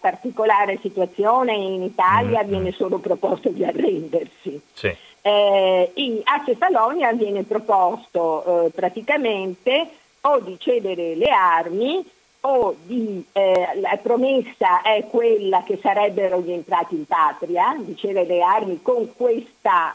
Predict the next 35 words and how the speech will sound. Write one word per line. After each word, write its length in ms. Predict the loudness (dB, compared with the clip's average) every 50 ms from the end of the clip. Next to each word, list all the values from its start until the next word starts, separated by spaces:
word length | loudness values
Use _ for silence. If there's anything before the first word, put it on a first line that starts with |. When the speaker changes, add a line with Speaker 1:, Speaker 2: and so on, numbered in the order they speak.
| -8 -6
Speaker 1:
eh, 680 | -2 0 0 0 0 0 0 0 0 -2 -2 -4 -6 -8 -12 _ _ _ -6
falsa 840 | 0 2 4 4 4 4 2 0 -2 -4 -4 -2 0 2 4 2 2 0
illusione, 1000 | -2 -4 -4 -2 -4 -2 -2 -2 0 0 0 -2 -4 -6 -8 -6 -6 -6 -4 -6 -6
Speaker 2:
Sì. 240 | -6 -4 -4 -4 -4 -6 _ _ -20 -12 _ -2
Speaker 1:
o 160 | 0 0 0
di 160 | -2 -4 -4
combattere 840 | -2 0 0 2 2 2 2 0 -2 -2 -2 0 2 2 0 0 0
a 160 | 0 -2 -2 -2
fianco, 520 | -2 0 0 0 0 -2 -4 -4 -2 0 0
oppure 340 | 0 -2 -4 -4 -2 0 0
la 120 | 0 0 0
terza 520 | 0 2 2 2 2 0 -2 0 2 2
alternativa 760 | 2 2 0 -2 -4 -2 0 -2 -2 -2 -2 -2 -2 -2 -2
che 100 | -2 -4
era 120 | -4 -4 -6
quella 200 | -8 -8 -8 -8 -8
di 120 | -10 -12 -8
resistere, 640 | -4 -2 -2 -2 -2 -2 -2 -2 0 -2 -4 -8 -10
Speaker 2:
Mm, 40 | -16 -20 _ _ -2
certo. 320 | 0 2 2 2 0 -4
Speaker 1:
che 80 | -8 -8
i 100 | -6 -4
tedeschi 540 | -4 -4 -4 -4 -8 -8 -8 -6 -6 -4
nemmeno 420 | -4 -4 -4 -6 -8 -10 -8 -8 -8
Speaker 2:
Sì, 40 | -8
sì. 0 |
Speaker 1:
contemplavano. 920 | -8 -8 -8 -8 -6 -4 -4 -4 -2 -2 0 0 0 -2 -2 -4 -4 -8 -8
Speaker 2:
Scu-, 140 | -8 -8 -4
eh, 80 | -4 -4
scusa, 260 | -2 2 4 6 6 6
volevo 280 | 6 6 6 6 4
s-, 120 | 2 0 -2
Speaker 1:
In 60 | -6 -4
Speaker 2:
semplicemente 640 | -2 0 0 2 2 2 4 4 4 4 2 0 -2
Speaker 1:
realtà 160 | -4 -6 -6